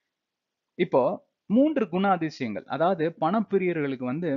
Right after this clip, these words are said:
மூன்று குணாதிசயங்கள், மூன்று குணாதிசயங்கள். அதைத்தான் நான் மூணு தடவை அழுத்தி சொல்லிட்டேன். <laughs> மூன்று குணாதிசயங்கள் என்னவென்று சொல்லி பார்க்கும்போது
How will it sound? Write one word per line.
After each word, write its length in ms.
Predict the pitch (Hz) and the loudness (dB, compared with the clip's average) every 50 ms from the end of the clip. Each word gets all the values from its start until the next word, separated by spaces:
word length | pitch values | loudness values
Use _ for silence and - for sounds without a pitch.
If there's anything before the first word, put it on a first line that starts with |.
| 143 | -4
மூன்று 440 | 135 143 165 180 196 208 196 180 170 | -2 -2 0 2 2 2 2 0 -2
குணாதிசயங்கள், 800 | 147 - 147 147 160 151 139 127 123 - - - 113 110 107 101 | -6 -6 -4 -4 -2 -2 -4 -4 -8 -14 -14 -14 -14 -12 -10 -8
மூன்று 360 | 107 120 139 151 151 143 147 123 | -6 -4 -2 -2 -2 -4 -6 -8
குணாதிசயங்கள். 720 | 117 123 123 117 113 107 104 - - - 95 90 - _ _ _ _ _ _ _ _ _ _ | -8 -8 -8 -10 -10 -12 -16 -20 -20 -20 -20 -20 -20 _ _ _ _ _ _ _ _ _ _
அதைத்தான் 300 | 117 120 120 117 123 123 | -10 -8 -8 -6 -4 -4
நான் 140 | 131 131 131 | -2 -2 -2
மூணு 160 | 120 127 127 120 | -2 -2 -4 -4
தடவை 240 | 117 120 131 123 113 | -4 -6 -4 -4 -6
அழுத்தி 220 | 107 107 - 117 | -6 -8 -10 -12
சொல்லிட்டேன். 440 | - - 104 101 98 - - - - - - | -12 -12 -12 -14 -14 -14 -16 -16 -16 -6 -2
<laughs> 200 | 180 147 123 - - - - - - - _ | -2 -2 -2 -4 -10 -20 -20 -20 -20 -16 _
மூன்று 360 | - 120 151 175 196 185 180 170 | -4 -2 0 2 2 2 2 0
குணாதிசயங்கள் 760 | 143 151 160 165 156 147 151 139 - 139 127 123 123 117 110 | -2 -2 0 0 0 -2 -4 -6 -4 -4 -2 -2 -2 -4 -4
என்னவென்று 600 | 113 113 117 117 117 117 113 110 107 104 107 110 | -4 -4 -2 -2 -2 -2 -4 -6 -8 -10 -12 -14
சொல்லி 320 | - - 110 104 101 107 104 _ | -14 -12 -12 -12 -12 -14 -12 _
பார்க்கும்போது 640 | - 113 113 110 - 110 101 104 110 110 104 101 | -2 -2 -2 -2 -4 -10 -12 -10 -8 -8 -8 -8